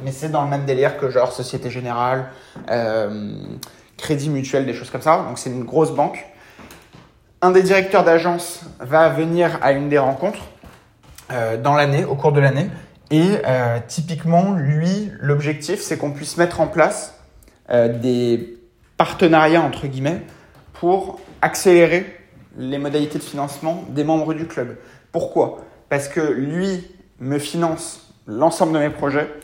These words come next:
il sait exactement comment je travaille, il sait complètement quelle est, euh, ma façon de faire sur comment sourcer les biens,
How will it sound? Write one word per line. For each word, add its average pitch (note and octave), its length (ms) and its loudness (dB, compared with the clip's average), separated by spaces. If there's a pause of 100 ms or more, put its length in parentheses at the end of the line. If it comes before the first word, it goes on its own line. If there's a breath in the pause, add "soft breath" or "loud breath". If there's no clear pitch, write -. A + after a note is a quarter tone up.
(260 loud breath)
il D#3 80 -8
sait D3+ 160 -2
exactement F#3 560 2
comment E3+ 200 -2
je - 80 -12
travaille, C#3+ 320 2 (540 loud breath)
il D3 80 -8
sait - 580 -4 (380)
complètement G3+ 540 2
quelle E3+ 260 2
est, F3 220 8 (120)
euh, A#2+ 180 2
ma B2+ 120 0
façon D#3 340 0
de D#3+ 60 -4
faire F3 280 2
sur D3 440 -4 (320 loud breath)
comment E3 240 2
sourcer E3+ 360 -4
les D#3+ 140 2
biens, D3 280 0